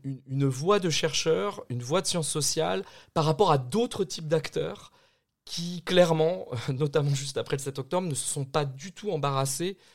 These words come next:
de précautions, euh, sémantiques, de précautions, euh, conceptuelles.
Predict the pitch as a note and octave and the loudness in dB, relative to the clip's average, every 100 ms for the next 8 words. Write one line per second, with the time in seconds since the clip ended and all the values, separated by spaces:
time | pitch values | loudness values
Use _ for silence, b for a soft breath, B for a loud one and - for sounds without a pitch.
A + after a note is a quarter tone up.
0 | B B - B2+ - F3+ - E3 - D#3+ | B B -2 0 2 0 2 2 2 0
1 | E3 - - B2 A#2 A#2 A2 A2 G#2+ G2 | -2 -4 -2 2 4 4 2 2 2 2
2 | G2+ A#2 - E3 D3+ - E3 F3 - B2 | 2 0 4 6 4 2 -2 -6 -8 0
3 | B2+ - D3 C#3+ C#3+ D#3 D3+ C3 C#3 C#3 | 0 2 0 2 2 2 4 4 4 0
4 | C3+ C3+ A2+ D3 E3+ | -2 -2 0 6 6